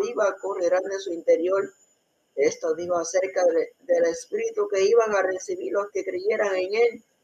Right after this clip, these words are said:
pues todavía no se había dado el Espíritu, porque Yehoshua aún no había sido glorificado". Aleluya.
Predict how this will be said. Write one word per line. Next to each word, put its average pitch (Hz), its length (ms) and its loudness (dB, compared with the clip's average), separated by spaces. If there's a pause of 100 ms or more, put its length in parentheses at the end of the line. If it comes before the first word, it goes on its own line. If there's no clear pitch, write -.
(280)
pues 135 160 0
todavía 165 540 -2
no 175 180 -2
se 185 160 -4
había 180 300 2
dado 185 340 4
el 180 60 4
Espíritu, 190 640 -2
porque 175 380 0
Yehoshua 170 640 0
aún 190 260 -2
no 180 80 -2
había 180 380 0
sido 156 600 0 (540)
glorificado". 170 1500 2
Aleluya. 156 640 2